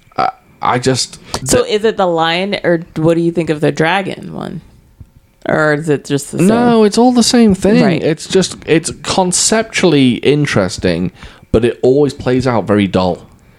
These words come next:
Speaker 1: It, it's always too long. It's, it's always a few minutes too long, and just, I get that Lau Kar Lung tried to spruce it up in this one by having, like, the layers, you know, the tower that he's on.
Speaker 2: Yeah.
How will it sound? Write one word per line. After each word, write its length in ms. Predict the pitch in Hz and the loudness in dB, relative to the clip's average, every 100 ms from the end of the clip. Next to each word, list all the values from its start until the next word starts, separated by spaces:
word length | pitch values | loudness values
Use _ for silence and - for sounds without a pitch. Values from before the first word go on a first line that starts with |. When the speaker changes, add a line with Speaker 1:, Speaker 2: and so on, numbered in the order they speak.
| _ - | _ -2
Speaker 1:
It, 160 | - - | -2 0
it's 320 | 110 117 110 | -2 0 2
always 400 | 120 135 127 - | 2 2 0 -2
too 160 | 127 | -2
long. 360 | 117 101 90 92 - | 0 0 -2 -10 -10
It's, 160 | - | -8
it's 400 | 92 98 107 113 | -6 -4 -4 0
always 300 | 104 110 107 | 2 2 0
a 40 | 98 | -4
few 280 | - 123 | -2 0
minutes 280 | 139 131 101 | 2 -2 -4
too 160 | - 120 | 0 0
long, 340 | 107 95 90 | 0 -2 -6
and 200 | - 104 | -4 -4
just, 400 | 98 95 92 - - - - - - - | 0 0 -2 -8 -18 -20 -20 -20 -14 -4
I 120 | 123 | -2
get 260 | 127 156 156 | 0 -2 -2
that 100 | 139 | -2
Lau 200 | 135 127 | -2 0
Kar 140 | 127 | 0
Lung 300 | 123 117 117 | 0 0 -2
tried 300 | - 120 117 | -2 -2 2
to 240 | 110 98 90 | 2 2 0
spruce 380 | - 110 110 | 0 0 0
it 80 | 78 | 0
up 240 | 69 107 117 | 0 0 0
in 80 | |
this 200 | 120 120 | -2 -2
one 220 | 123 127 127 | 0 0 0
by 160 | 101 | -2
having, 340 | 92 101 98 90 | -2 -2 -4 -4
like, 200 | 90 85 | -2 0
the 80 | |
layers, 560 | 92 92 90 98 113 110 | 0 2 4 4 2 0
you 80 | 101 | -2
know, 80 | 98 | -2
the 100 | 95 | -4
tower 540 | - 95 87 98 127 147 - | -6 -4 0 2 0 -2 -2
that 140 | 113 | -2
he's 160 | 131 135 | 0 2
on. 80 | 156 | 2
Speaker 2:
Yeah. 220 | 147 | 0